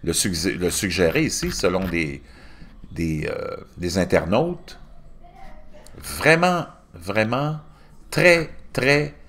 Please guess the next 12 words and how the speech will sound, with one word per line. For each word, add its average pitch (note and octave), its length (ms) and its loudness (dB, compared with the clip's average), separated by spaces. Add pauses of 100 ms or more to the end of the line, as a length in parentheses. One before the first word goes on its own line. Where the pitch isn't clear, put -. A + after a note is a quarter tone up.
(240)
très D#3 300 8
intriguant. G2+ 580 2 (1300)
Honnêtement, G#2 680 2 (960)
il D2+ 80 -8
y - 20 2
a D#2 60 0
de - 80 -12
quoi C#3+ 500 2
faire G2 240 6
des G2 100 8
recherches C#3 460 0
là-dessus D3 420 0